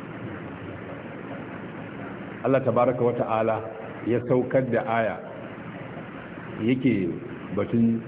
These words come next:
cewa wanda ba su yi zalunci ba,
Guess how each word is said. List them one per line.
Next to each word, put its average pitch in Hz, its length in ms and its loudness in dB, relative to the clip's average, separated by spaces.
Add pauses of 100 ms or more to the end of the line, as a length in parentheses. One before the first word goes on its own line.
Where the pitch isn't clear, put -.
(480)
cewa 110 460 6 (960)
wanda 139 300 6
ba 110 200 4
su 113 60 2
yi 113 180 6
zalunci 131 640 4
ba, 95 180 0